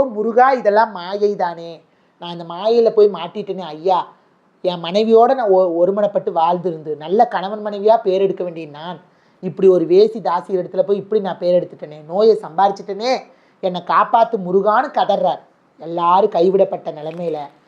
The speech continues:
முருகப்பெருமான் அவர் முன்னாடி தோன்றார். "அருணகிரி, உன்னுடைய உடம்பில் வந்த வியாதியை நான் நீக்கு-,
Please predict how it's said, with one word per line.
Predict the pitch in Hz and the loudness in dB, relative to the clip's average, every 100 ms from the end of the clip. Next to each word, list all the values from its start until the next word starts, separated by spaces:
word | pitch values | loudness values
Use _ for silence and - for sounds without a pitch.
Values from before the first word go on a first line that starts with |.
| _ - | _ -4
முருகப்பெருமான் | 175 233 247 233 185 170 220 | 2 4 4 2 -2 -4 -8
அவர் | 185 175 | -6 -8
முன்னாடி | 160 165 180 | -10 -12 -8
தோன்றார். | 151 143 131 _ _ _ _ _ _ _ _ _ _ _ - | -8 -10 -20 _ _ _ _ _ _ _ _ _ _ _ -16
"அருணகிரி, | 165 196 196 196 214 269 311 _ _ _ _ | -12 -6 0 0 0 -4 -8 _ _ _ _
உன்னுடைய | 185 185 190 180 | -8 0 4 6
உடம்பில் | 170 226 247 247 | 6 4 2 0
வந்த | 233 208 | 0 0
வியாதியை | 180 170 208 220 | 0 2 2 0
நான் | 202 180 | -6 -8
நீக்கு-, | 165 190 196 156 | -8 -8 -8 -8